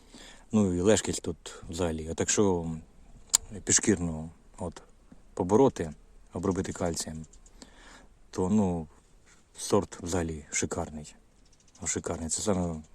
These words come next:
головний недолік, це під-, пішкірна. А так сорт просто шикарний.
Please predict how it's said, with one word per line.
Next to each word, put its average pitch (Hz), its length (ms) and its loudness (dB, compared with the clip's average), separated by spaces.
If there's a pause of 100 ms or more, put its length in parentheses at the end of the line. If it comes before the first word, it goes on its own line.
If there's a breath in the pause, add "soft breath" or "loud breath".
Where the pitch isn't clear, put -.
(120)
головний 90 640 0
недолік, 92 380 4
це 78 340 -6
під-, - 340 -14
пішкірна. 78 500 -4 (640 loud breath)
А 95 60 -6
так - 240 -2
сорт - 340 -4 (280)
просто - 360 -6
шикарний. - 540 -8